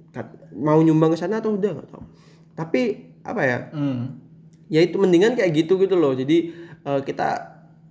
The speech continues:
Speaker 1: kalau misalnya mau, mau nyumbang langsung ke orangnya straight gitu, ya langsung sumbangin aja gitu loh, nggak usah direkam, nggak usah di, kalau di record apa se-, segala macam. Kalau mau record ya kita, eh,
Speaker 2: Recordnya jangan se-, ya harus sembunyi-sembunyi lah, pakai hidden, hidden camera gitu.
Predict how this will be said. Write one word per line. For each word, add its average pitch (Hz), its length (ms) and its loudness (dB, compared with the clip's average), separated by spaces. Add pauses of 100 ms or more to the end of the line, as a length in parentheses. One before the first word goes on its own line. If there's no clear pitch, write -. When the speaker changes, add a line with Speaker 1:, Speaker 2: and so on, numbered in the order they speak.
(160)
Speaker 1:
kalau 175 200 2
misalnya 190 260 4
mau, 190 240 2 (240)
mau 175 220 2
nyumbang 175 400 2
langsung 170 260 -2
ke 165 80 -2
orangnya 180 400 -2
straight 185 280 -8
gitu, 185 420 -4
ya 120 220 -6
langsung 113 260 -12
sumbangin 117 460 -4
aja 170 300 0
gitu 135 160 -2
loh, 127 120 -6
nggak - 140 -10
usah 123 100 -12
direkam, 117 640 -8
nggak - 160 -16
usah - 120 -16
di, - 140 -16 (500)
kalau 120 160 -4
di 196 140 -4 (300)
record 147 400 -4
apa 135 180 -6
se-, 131 180 -8 (280)
segala 131 260 -4
macam. 131 240 -6
Kalau 156 220 0
mau 196 140 2
record 202 320 -2
ya 165 140 2
kita, 165 260 -4 (600)
eh, 151 300 0
Speaker 2:
Recordnya 208 320 2
jangan 208 240 4
se-, 202 240 -8
ya 190 160 0
harus 190 140 -2
sembunyi-sembunyi 185 720 0
lah, 135 260 0
pakai 143 580 -8
hidden, 151 320 -4
hidden 139 280 -8
camera 139 480 -2
gitu. 123 260 -10